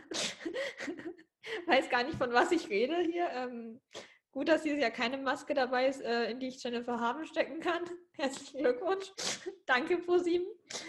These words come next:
Aber, ähm, ja, mir fehlen auch so echt voll die Theorien und auch irgendwie die Indizien, da habe ich auch teilweise gar nichts gefunden. So beim,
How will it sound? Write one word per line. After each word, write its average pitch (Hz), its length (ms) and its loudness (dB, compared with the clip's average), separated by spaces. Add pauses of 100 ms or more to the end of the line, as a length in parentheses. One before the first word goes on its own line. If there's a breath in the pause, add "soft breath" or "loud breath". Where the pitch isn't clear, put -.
(720 loud breath)
Aber, 240 840 6
ähm, 220 460 0
ja, 233 120 -2
mir 277 120 -4
fehlen 240 180 0
auch 226 140 0
so 240 100 -6
echt - 260 -4
voll 226 180 -4
die 233 80 -4
Theorien 226 400 -8
und 233 100 -8
auch - 120 -6
irgendwie 240 220 -6
die 220 60 -2
Indizien, 247 500 -6
da 247 60 -2
habe 247 100 -4
ich 247 100 -8
auch 285 140 -6
teilweise 220 340 -6
gar 214 220 -2
nichts 359 240 -8
gefunden. 214 260 -14
So 202 200 -4
beim, 202 260 -8